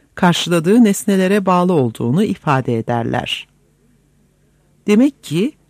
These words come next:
lı, li, lu, lü eki ya bir nesnede bir nesnenin bulunduğunu, bir nesnenin bir nesneye sahip olduğunu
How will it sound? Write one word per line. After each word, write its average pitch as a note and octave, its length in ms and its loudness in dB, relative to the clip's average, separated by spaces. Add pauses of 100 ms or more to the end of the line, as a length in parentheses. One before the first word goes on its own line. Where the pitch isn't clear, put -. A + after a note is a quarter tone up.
(180)
lı, A3+ 320 6
li, G3+ 480 2
lu, A3 320 4
lü D#3 320 2 (100)
eki F#3 480 -4 (320)
ya G#3 200 4
bir G#3+ 240 4
nesnede E3+ 540 0
bir D#3+ 160 2
nesnenin D#3 520 0
bulunduğunu, A#2+ 680 -2 (420)
bir A#3 160 6
nesnenin G#3+ 540 4
bir F#3 180 4
nesneye E3 380 0
sahip C#3 480 -2
olduğunu F3+ 640 0